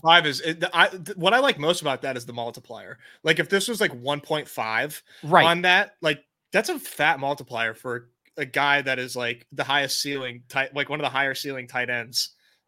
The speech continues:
Speaker 1: uh, in, in, in football.
Speaker 2: That's, that's my thought on it as
Speaker 1: Mm-hmm.
Speaker 2: well.
Speaker 1: I can get down with that.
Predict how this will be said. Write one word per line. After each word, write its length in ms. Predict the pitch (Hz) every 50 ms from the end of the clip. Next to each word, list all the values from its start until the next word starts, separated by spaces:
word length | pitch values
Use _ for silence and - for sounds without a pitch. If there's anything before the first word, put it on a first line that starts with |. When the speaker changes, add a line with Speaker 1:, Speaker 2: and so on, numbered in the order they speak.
| _ _ 143
Speaker 1:
uh, 280 | 135 123 117 110 117 120
in, 140 | - 135 135 -
in, 180 | 143 147 139 139
in 120 | 135 127 120
football. 440 | 123 127 120 - 110 98 90 - _ _ _ _ _ _ _ _ _ _ _
Speaker 2:
That's, 400 | - 151 156 170 165 - - - _ _ -
that's 260 | 139 143 151 147 -
my 220 | 147 131 131 131
thought 440 | 127 - - 120 110 107 104 101 - -
on 220 | 113 107 107 104
it 180 | 104 101 104 - _ _ _ -
as 160 | 110 107 143
Speaker 1:
Mm-hmm. 160 | 139 104 104
Speaker 2:
well. 340 | 107 104 101 98 95 92 90
Speaker 1:
I 80 | 131 151
can 140 | - 185 175
get 140 | 165 160
down 200 | - 123 120 117
with 120 | 113 117 117
that. 280 | 113 113 113 110 _